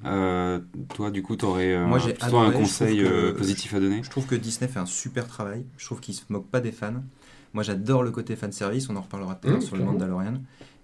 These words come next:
Speaker 2: Euh, moi, je, je, voilà, je suis
Speaker 1: Tu es
Speaker 2: partie de la
Speaker 1: client.
Speaker 2: première trilogie, donc je, je, je, j'entends, euh, je, je, ça fait écho en moi, le, le fanservice. Mais d'un autre côté, je me dis aussi que Disney fait un super travail aujourd'hui, parce que si j'étais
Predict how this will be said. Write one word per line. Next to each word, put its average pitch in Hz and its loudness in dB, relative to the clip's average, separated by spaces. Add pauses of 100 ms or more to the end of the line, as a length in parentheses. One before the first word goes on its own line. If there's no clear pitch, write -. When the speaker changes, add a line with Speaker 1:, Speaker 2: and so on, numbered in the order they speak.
(100)
Speaker 2:
Euh, 85 -6 (100)
moi, 107 -2
je, 98 -8
je, 92 -6 (400)
voilà, 135 -2
je - -8
suis - -10
Speaker 1:
Tu 110 0
es - 2
Speaker 2:
partie 113 4
de 104 8
la 92 8
Speaker 1:
client. 87 2
Speaker 2:
première 110 0
trilogie, 113 -2
donc 95 -4
je, - -10
je, 98 -6 (140)
je, 92 -2 (440)
j'entends, 110 -4
euh, 87 -6 (220)
je, 104 -14
je, 95 -10
ça - -8
fait 101 -2
écho 120 2
en 107 0
moi, 117 -2
le, 90 -4
le 87 -4
fanservice. 92 -4 (440)
Mais 107 2
d'un 123 2
autre 113 0
côté, 117 -4
je 135 -4
me 107 0
dis 98 -2
aussi 95 -2
que 127 -2 (400)
Disney 101 0
fait 135 -2
un 95 -2
super 135 0
travail 110 -2
aujourd'hui, 98 -2
parce 107 -8
que 101 -4
si 123 -4
j'étais 131 2